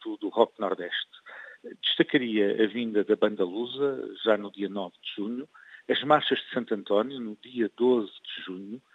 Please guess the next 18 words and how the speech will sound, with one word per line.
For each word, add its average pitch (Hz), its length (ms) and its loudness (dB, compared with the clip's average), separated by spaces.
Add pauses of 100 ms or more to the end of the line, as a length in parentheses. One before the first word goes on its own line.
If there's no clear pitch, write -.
(280)
o 131 80 -6
Jamor 143 280 4
Eletro, 113 520 4
no 120 160 -8
dia 110 240 2
treze 127 400 4
de - 240 -16
junho, 101 420 -10
o 117 60 -2
Rock - 360 6
Nordeste, 107 800 0
já 98 200 -2
há 92 40 -8
pouco 101 320 -6 (640)
explicitei, - 640 -10 (500)
a 135 80 2
Noite 156 300 0
Negra, 113 760 4